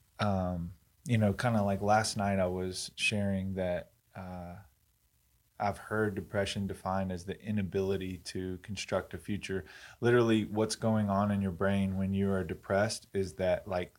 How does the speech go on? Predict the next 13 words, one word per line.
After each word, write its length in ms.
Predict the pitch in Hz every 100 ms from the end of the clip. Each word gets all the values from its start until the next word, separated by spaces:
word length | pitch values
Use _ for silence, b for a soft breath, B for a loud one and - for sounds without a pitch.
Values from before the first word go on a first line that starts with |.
| -
the 80 | 101
part 320 | - 104 113
of 100 | 107
your 120 | 104
brain 520 | 85 95 104 110 110 b b b b _
that 380 | 110 101 - -
can, 640 | - 101 98 95 92 87 -
uh, 460 | - 92 85 82 80 101
dream 520 | - 104 104 110 113 113
or 140 | 101 90
imagine 640 | 87 92 101 98 110 104
or 160 | 87 85
hope, 500 | 82 101 107 110